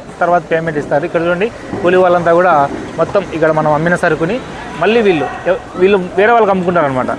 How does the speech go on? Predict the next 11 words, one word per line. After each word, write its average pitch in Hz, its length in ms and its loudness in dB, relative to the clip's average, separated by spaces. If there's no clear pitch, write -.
వేరే 170 220 4
వేరే 170 160 4
ప్రదేశాలకు, 151 460 0
వేరే 143 180 4
రాష్ట్రాలకు 139 400 0
కూడా 147 300 2
ఈ 151 320 0
ఎక్స్‌పోర్ట్ 156 300 -2
అంతా 151 200 0
పోతుంది. 135 420 -2
So, 202 300 4